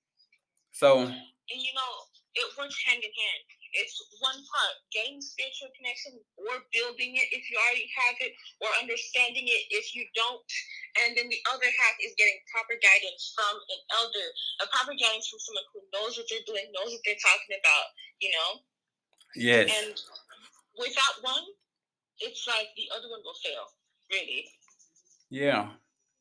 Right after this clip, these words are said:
Speaker 1: It's like having a parent trying to show, like, how you, it's like you trying to raise yourself up in life, to be honest.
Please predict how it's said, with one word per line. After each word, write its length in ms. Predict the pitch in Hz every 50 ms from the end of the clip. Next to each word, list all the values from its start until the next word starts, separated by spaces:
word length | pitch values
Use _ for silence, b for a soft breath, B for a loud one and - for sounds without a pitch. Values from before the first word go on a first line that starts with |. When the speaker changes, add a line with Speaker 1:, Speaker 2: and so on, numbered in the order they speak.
| _ _ _ _ - - -
Speaker 1:
It's 160 | 120 131 127
like 180 | 135 123 131
having 220 | 135 131 127 123 120
a 80 | 117
parent 340 | 123 131 143 135 131 123 107
trying 240 | - 139 123 117 117
to 140 | 110 101 -
show, 180 | - - -
like, 220 | 117 117 110 110 110
how 100 | 135 131
you, 280 | 123 113 127 131 127 127
it's 140 | 127 151 -
like 300 | 135 127 127 127 - 123
you 120 | 135 143
trying 180 | 147 160 127 120
to 80 | 113
raise 240 | 113 120 123 123 123
yourself 320 | 123 117 - - 120 - -
up 140 | 117 - 117
in 100 | 107 104
life, 300 | 104 110 107 107 - -
to 100 | - -
be 120 | 107 104 98
honest. 460 | 101 104 101 95 101 104 104 - -